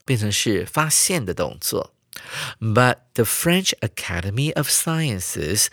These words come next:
did not welcome her as a member because she was a woman. 啊，这个名字呢有点长啊，我们只知道它是法国的一个科学研究单位，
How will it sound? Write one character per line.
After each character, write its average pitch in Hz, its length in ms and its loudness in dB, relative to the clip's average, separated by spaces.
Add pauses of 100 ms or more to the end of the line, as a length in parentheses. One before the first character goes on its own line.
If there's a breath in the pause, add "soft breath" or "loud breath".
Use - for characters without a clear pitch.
(280 loud breath)
did 135 120 6
not 127 200 4
welcome 120 580 2 (120)
her 92 320 -4 (220 loud breath)
as 135 240 4
a 131 80 4
member 110 720 2 (180 loud breath)
because 151 300 4
she - 260 6
was 139 260 4
a 143 120 6
woman. 127 480 0 (320)
啊， 110 220 -2 (280 loud breath)
这 - 120 2
个 185 80 6
名 113 240 0
字 139 120 0
呢 117 140 2
有 95 220 0
点 120 260 0
长 - 260 -6 (140)
啊， 107 260 -2
我 113 120 -2
们 117 100 -2
只 120 120 0
知 104 80 0
道 120 60 4
它 120 120 0
是 120 120 2
法 92 280 -4
国 101 220 -2
的 117 120 -2
一 110 180 -4
个 131 180 2
科 185 320 0
学 110 300 2
研 87 240 -2
究 101 220 0
单 92 320 -4
位， 82 240 0